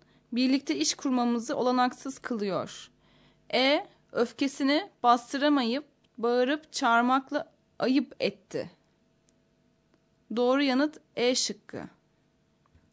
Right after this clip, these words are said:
Soru dokuz. Bu cümlede ayraçla belirtilen yerlere aşağıdakilerin hangisinde verilen noktalama işaretleri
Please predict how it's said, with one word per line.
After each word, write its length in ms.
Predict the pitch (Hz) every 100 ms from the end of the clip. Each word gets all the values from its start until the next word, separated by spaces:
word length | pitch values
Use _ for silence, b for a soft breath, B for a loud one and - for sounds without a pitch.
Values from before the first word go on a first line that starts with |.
| - - _ _ _
Soru 420 | - 254 254 262
dokuz. 560 | 240 - 185 - - - b b b b
Bu 140 | 262 311
cümlede 680 | 359 311 269 233 277 349 -
ayraçla 920 | 233 254 269 330 330 - 233 233 359 - _ _ 240
belirtilen 520 | 240 254 - 262 285
yerlere 800 | 269 233 202 196 190 226 339 - -
aşağıdakilerin 720 | 220 233 262 269 - 269 302
hangisinde 760 | 302 320 330 302 - 247 233 254
verilen 400 | 240 240 269 262
noktalama 460 | 240 - 247 254
işaretleri 960 | 240 - 247 220 208 208 - 196 254 349